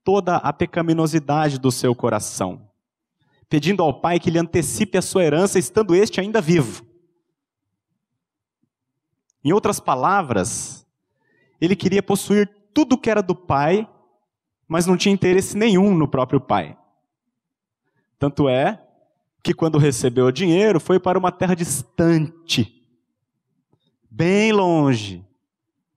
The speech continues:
daquele que lhe havia fornecido os recursos.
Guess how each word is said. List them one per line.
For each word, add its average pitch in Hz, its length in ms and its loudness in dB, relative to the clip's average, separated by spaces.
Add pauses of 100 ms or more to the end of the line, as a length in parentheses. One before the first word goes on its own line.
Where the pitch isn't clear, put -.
(420)
daquele 143 400 0
que 151 120 0
lhe 147 80 0
havia 131 260 0
fornecido 127 540 0
os 113 100 0
recursos. - 880 -6